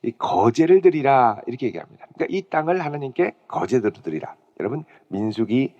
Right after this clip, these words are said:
십오 장 십구 절을 한번 보십시오. 민수기 십오 장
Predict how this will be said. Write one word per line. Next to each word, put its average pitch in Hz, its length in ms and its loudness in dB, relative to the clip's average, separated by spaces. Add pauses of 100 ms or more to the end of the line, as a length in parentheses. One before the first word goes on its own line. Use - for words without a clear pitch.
(160)
십오 - 440 -2
장 87 260 -4 (280)
십구 - 460 -8
절을 101 200 -2
한번 76 280 -10
보십시오. - 420 -12 (1400)
민수기 78 580 -8 (680)
십오 - 680 -6
장 80 400 -8